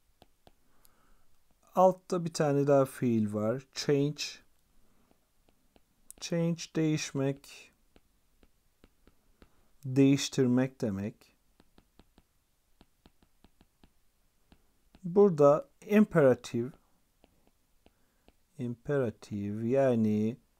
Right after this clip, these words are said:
emir kipinde çekilmiş. Sen ya da siz şahıs zamirine göre çekildiğini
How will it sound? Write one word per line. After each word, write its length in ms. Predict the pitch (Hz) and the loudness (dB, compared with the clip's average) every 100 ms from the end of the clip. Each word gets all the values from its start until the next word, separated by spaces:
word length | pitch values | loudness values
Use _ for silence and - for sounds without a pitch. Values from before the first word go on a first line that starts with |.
| _ _ _ _ _ - - _ 156 | _ _ _ _ _ -20 -20 _ 0
emir 280 | 160 185 | 2 2
kipinde 720 | 180 - 139 123 110 101 101 - _ - _ _ _ _ _ _ _ - - | 0 -4 -4 -2 -2 -2 -6 -10 _ -20 _ _ _ _ _ _ _ -20 -10
çekilmiş. 1080 | 120 107 107 95 95 98 104 131 - - _ _ _ _ _ _ | -8 -8 -10 -8 -8 -8 -8 -8 -14 -18 _ _ _ _ _ _
Sen 380 | - - 190 180 | -6 2 4 4
ya 200 | 147 139 | 2 2
da 120 | 170 | 2
siz 440 | - - 175 170 - | 2 0 0 0 0
şahıs 360 | 147 147 139 | 2 2 2
zamirine 400 | 151 135 135 139 | 0 0 0 0
göre 220 | 127 123 | 0 0
çekildiğini 720 | 147 - 131 135 123 123 120 | -2 -6 -4 -4 0 0 0